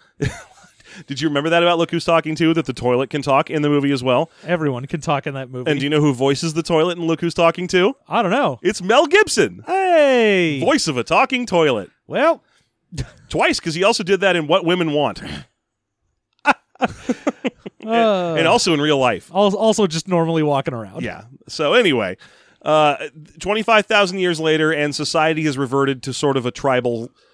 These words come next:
Speaker 2: weird kind of empires and, and fantasy, and everyone fights with swords and spears state.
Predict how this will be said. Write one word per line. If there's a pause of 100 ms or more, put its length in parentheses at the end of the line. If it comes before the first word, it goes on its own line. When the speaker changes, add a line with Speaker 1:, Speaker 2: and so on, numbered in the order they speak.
(200)
Speaker 2:
weird
kind
of
empires
and,
and
fantasy,
and
everyone
fights
with
swords
and
spears
state.